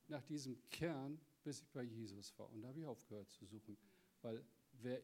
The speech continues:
ihn hat, der hat das Leben und wer ihn nicht hat,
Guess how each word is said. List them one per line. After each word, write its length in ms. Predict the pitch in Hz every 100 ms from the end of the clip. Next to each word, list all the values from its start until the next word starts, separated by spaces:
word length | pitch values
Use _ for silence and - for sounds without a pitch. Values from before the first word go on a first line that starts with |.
| -
ihn 360 | 175 220 220 131
hat, 320 | - - - - -
der 140 | - 110 -
hat 180 | 170 -
das 300 | 117 113 -
Leben 360 | 110 127 160 -
und 240 | 131 120
wer 220 | - 139 -
ihn 300 | 151 123 113
nicht 280 | 160 190 -
hat, 160 | 120